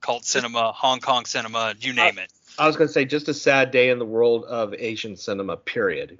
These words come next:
Speaker 2: 'Cause, yeah,
Speaker 1: Yeah.
Speaker 2: he's huge. He's absolutely huge.
Speaker 1: Yeah, that, that one reverberated. I remember I had a friend kinda in college, a college adjacent, that was a huge Hong Kong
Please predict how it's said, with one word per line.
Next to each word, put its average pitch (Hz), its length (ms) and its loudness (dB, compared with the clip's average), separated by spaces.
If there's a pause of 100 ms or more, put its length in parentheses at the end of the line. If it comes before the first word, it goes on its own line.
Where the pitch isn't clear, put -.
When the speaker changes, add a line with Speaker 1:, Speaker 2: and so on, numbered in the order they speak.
Speaker 2:
'Cause, 104 160 -4
yeah, 87 160 4
Speaker 1:
Yeah. - 60 -8 (140)
Speaker 2:
he's - 180 -18
huge. 92 380 -6
He's 117 200 -10
absolutely 92 600 -4
huge. 80 460 -10 (340)
Speaker 1:
Yeah, 110 180 0
that, 135 300 4
that 196 220 6
one 208 100 -8
reverberated. 123 720 -2
I 139 140 6
remember 143 720 -2 (880)
I 143 80 6
had 143 160 6
a 123 60 -6
friend 135 540 -2 (580)
kinda 131 300 2
in 127 120 -6
college, 123 840 -2
a 135 80 -6
college 127 480 -8
adjacent, 120 640 -6
that 131 160 -2
was 120 160 -12
a 123 60 -8
huge 135 640 -6
Hong 151 260 0
Kong 131 340 0